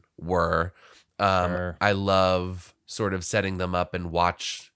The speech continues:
Speaker 1: watching them operate, you know, sort of like,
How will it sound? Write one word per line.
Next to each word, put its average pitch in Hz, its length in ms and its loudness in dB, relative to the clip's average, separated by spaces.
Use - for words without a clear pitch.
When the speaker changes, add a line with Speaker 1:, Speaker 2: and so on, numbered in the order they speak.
Speaker 1:
watching 90 460 -2
them 85 440 -4
operate, 85 720 -2
you 92 160 -6
know, 82 240 0
sort 82 300 -4
of 80 160 -8
like, 82 300 -2